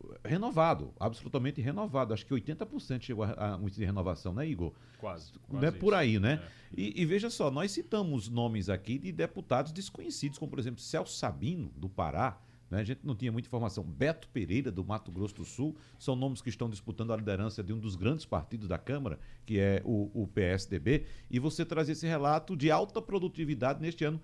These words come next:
Speaker 1: mesmo a gente ter, ter tido aí um certo entrave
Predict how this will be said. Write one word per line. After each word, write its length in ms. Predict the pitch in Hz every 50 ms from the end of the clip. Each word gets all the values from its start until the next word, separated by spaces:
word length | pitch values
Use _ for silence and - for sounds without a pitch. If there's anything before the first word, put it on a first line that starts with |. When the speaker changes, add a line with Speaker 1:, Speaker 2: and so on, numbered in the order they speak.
| - - - - - -
Speaker 1:
mesmo 600 | 175 202 214 208 202 202 202 214 220 208 220 220
a 80 | 208 190
gente 320 | 139 151 175 180 - 165
ter, 360 | - - 160 156 156 151 147 147 -
ter 240 | - 151 143 135 - -
tido 520 | 147 151 131 127 147 143 135 131 127 -
aí 280 | - 117 123 127 127 127
um 100 | 139 135
certo 520 | - - - 139 127 123 107 - - 135
entrave 800 | 135 131 117 - - - 127 123 120 117 113 110 123 165 190 -